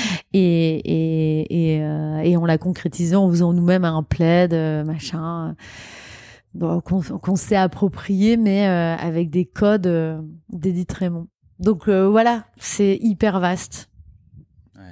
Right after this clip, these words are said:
Speaker 2: mais ça, c'est le genre de rencontres qui sont
Speaker 1: Ah
Speaker 2: c'est
Speaker 1: non,
Speaker 2: pour
Speaker 1: mais
Speaker 2: ça que tu fais
Speaker 1: c'est
Speaker 2: ce métier, quoi,
Speaker 1: dingue. Bah,
Speaker 2: finalement.
Speaker 1: voilà.
Speaker 2: Ouais.
Speaker 1: Bah, en fait, ça, ça, ça donne du sens, euh, à ce qu'on fait et, et voilà, et je crois que c'est l'essentiel
Speaker 2: Hmm.
Speaker 1: de préserver cette curiosité, cette fraîcheur, euh,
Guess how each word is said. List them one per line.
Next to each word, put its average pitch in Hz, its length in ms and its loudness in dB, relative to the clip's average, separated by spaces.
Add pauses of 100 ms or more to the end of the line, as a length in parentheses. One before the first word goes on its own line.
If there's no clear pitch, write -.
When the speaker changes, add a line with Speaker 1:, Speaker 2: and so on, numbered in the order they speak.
Speaker 2:
mais 90 80 -12
ça, 98 160 -8
c'est 95 140 -10
le 92 40 -12
genre 92 140 -8
de 85 60 -14
rencontres 92 340 -8
qui - 80 -18
sont 87 160 -12 (420)
Speaker 1:
Ah 220 140 0
Speaker 2:
c'est 233 60 2
Speaker 1:
non, 233 80 2
Speaker 2:
pour 220 80 2
Speaker 1:
mais - 20 2
Speaker 2:
ça 226 100 2
que - 60 -8
tu - 60 -6
fais 208 80 2
Speaker 1:
c'est 196 60 0
Speaker 2:
ce 180 40 -4
métier, 202 220 2
quoi, 202 80 -2
Speaker 1:
dingue. 202 100 2
Bah, 185 60 0
Speaker 2:
finalement. 190 240 0
Speaker 1:
voilà. 190 280 0
Speaker 2:
Ouais. 90 220 0 (800)
Speaker 1:
Bah, 190 80 -2
en 185 80 0
fait, 220 160 2
ça, 190 320 2
ça, 185 320 0
ça 180 220 -2
donne 196 260 0
du 190 160 0
sens, 214 520 -2
euh, 190 200 2
à 175 160 0
ce - 100 -6
qu'on 170 200 -10
fait 208 560 2
et, 170 680 -2 (640)
et 170 160 0
voilà, 185 240 2
et 185 40 0
je - 100 -6
crois 185 120 0
que - 80 -10
c'est 170 400 0
l'essentiel 170 760 -2 (100)
Speaker 2:
Hmm. 90 140 2 (680)
Speaker 1:
de 170 160 -2
préserver 190 580 0
cette 180 180 -2
curiosité, 180 460 -2
cette 175 220 -4
fraîcheur, 170 520 -6
euh, 165 120 -10